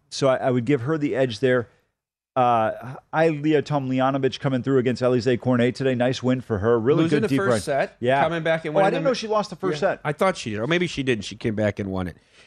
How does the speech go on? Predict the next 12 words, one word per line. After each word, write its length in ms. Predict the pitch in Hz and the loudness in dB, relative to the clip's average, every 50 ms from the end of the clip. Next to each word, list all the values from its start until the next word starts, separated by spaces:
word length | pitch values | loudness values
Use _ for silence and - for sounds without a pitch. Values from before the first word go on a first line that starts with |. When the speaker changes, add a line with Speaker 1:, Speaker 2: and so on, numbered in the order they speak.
| - - | -10 -4
Speaker 2:
At 160 | 160 165 165 | -4 -2 -2
one 220 | 160 214 262 254 | 0 -2 -2 -2
point, 240 | 220 233 202 156 - | 0 -2 -2 -2 0
she 100 | - 175 | 0 0
was 140 | 156 143 143 | 0 0 -2
plus 280 | - - 190 180 - | -2 -4 -4 -4 -4
four 220 | - - 175 165 143 | -4 -2 -2 -2 -2
fifty 380 | - - 165 160 - - 117 | 0 -2 -4 -2 -2 -2 -2
in 60 | 101 92 | -2 -2
the 80 | 90 | -4
match, 300 | 87 85 80 80 - - | -6 -6 -8 -8 -10 -12
Amal. 320 | 80 78 80 80 85 92 | -12 -10 -8 -8 -8 -8